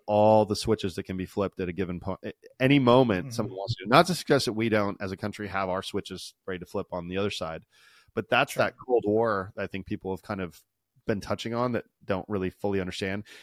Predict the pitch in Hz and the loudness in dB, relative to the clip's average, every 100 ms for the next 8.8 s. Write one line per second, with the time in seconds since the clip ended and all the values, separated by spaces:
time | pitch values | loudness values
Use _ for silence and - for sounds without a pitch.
0 | - 110 110 143 143 127 110 - 104 90 | -4 2 8 8 8 2 0 0 -2 -2
1 | 107 104 87 87 95 92 82 87 92 113 | 0 2 0 -6 -10 -8 -8 -10 -4 -2
2 | 104 98 87 - - 98 104 107 85 - | 0 0 0 -4 -2 0 0 -4 -4 -6
3 | 82 - 113 107 85 87 82 - 64 - | -6 -2 -2 -2 -6 -10 -12 -10 -12 -12
4 | _ _ - - - 120 113 87 - - | _ _ -16 -14 -4 2 2 2 -4 -10
5 | - - _ _ _ _ _ _ _ - | -12 -18 _ _ _ _ _ _ _ -16
6 | 143 139 135 123 - _ - - - - | -12 -10 -10 -10 -12 _ -20 -20 -20 -20
7 | - - - - - _ _ - 170 175 | -20 -20 -20 -20 -20 _ _ -2 6 8
8 | 185 156 165 156 151 151 147 - | 8 6 4 4 4 2 -2 -10